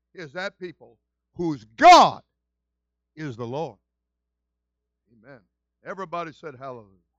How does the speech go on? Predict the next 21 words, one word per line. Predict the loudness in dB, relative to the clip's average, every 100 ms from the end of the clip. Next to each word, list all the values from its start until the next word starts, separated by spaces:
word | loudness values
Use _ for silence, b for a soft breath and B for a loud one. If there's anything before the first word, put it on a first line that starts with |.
| _ _ _ _ _ _ _ _ _ _ _ _ _ _ _
Well, | -20 -18
while | -14 -12
I'm | -12 -14
here, | -12 -12 -14 -20 _
Psalm | -20 -18
one | -16 -18
forty-six | -18 -20 -20 -20 -20 -20 -20
and | -20
five. | -20 -20 -20 _ _ _ _ _ _ _ _ _ _ _ _ _ _ _ _ _ _ _ _ _ _ _ _ _ _ _
"Happy | -14 -14 -16 -20 _ _ _ _ _
is | -20 -20
he | -20 -20 -20 -20 _ _ _ _ _ _ _
that | -20
hath | -18 -18 -18
the | -20
God | -14 -12 -12 -14 -20 _ _ _ _ _ _ -20
of | -20
Jacob | -18 -18 -18 -20 -20 _ _ _ -20
for | -14
his | -14 -12
help, | -16 -18